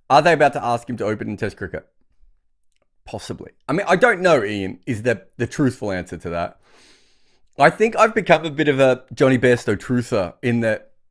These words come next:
through, I was quite obsessed with Josh Buttler coming back into the team. When he came back in to bat at number seven, uh, with Ed Smith's, uh, gamble,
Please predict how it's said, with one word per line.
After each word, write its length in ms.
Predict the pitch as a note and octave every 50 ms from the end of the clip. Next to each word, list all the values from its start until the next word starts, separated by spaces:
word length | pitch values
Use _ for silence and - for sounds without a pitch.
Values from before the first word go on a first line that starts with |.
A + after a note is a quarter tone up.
| _ _ _ _ _ _ _ _ _ _ _ _ _ _ _ _ _ _ _ _ _ _ _ _ _ _
through, 480 | - - - F3 F#3 A3+ A3+ A3 - - - - - - - -
I 140 | - D3 F#3+
was 100 | A3+ A3
quite 200 | - C4 B3+ A#3
obsessed 260 | - - F#3 D#3 -
with 80 | - A#2
Josh 220 | B2 A#2+ A2 -
Buttler 300 | - G#2+ G2 - G2 F2+
coming 200 | - G2+ G2+ F#2+
back 220 | E2+ F2+ F2 - G#2+
into 160 | F2+ - F2
the 120 | - -
team. 300 | - - F#2 E2+ D2 C2 - _ _ _ _ _ _ _ _ _ _ _ _ _ _ _
When 240 | - B2 B2+ C#3 E3+
he 60 | F3
came 200 | - F3+ E3 C#3
back 200 | B2 B2 - C3
in 100 | A#2 G#2
to 40 | F#2+
bat 140 | - G2+
at 80 | G#2 -
number 220 | A2+ G2+ F#2+ G2+
seven, 440 | - - G2+ F#2+ E2+ F2 E2 D2 - _ _ -
uh, 200 | F2+ E2+ E2+ E2
with 120 | E2+ F#2+ E2+
Ed 160 | F#2 F2+ D#2+
Smith's, 520 | - - - G2+ E2+ - - - - - - -
uh, 300 | F2+ F2 E2 E2 F2 - - _ _ _ _ _ _ _ _ _ _ _ _ _ _ _ - -
gamble, 500 | - A2+ G#2 G2+ G2+ F#2+ G2+ A#2 A#2+ -